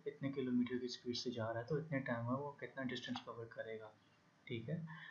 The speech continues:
अगर इतने अंडे हैं, बारह अंडों की कीमत अगर पचास रुपये है,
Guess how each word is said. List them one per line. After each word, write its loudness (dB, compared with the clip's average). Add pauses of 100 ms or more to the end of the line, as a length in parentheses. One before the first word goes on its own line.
(160)
अगर 6
इतने 6
अंडे 8
हैं, 4
बारह 8
अंडों 6
की 4
कीमत 2
अगर 0
पचास -6
रुपये -8
है, -6